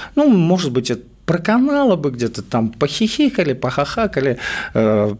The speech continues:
м, кто-то там написал, а у него там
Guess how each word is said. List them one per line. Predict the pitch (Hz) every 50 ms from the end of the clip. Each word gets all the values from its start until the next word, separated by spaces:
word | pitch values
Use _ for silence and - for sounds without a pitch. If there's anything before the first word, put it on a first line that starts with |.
| - 147 -
м, | - 120 120 123 123 117
кто-то | - - - 127 107 123 110
там | - 113 113
написал, | 110 117 113 117 135 131 - - - 208 180 147 127
а | 120 123
у | 120 117 120
него | 120 117 123 117 110 107
там | - - 104 101 98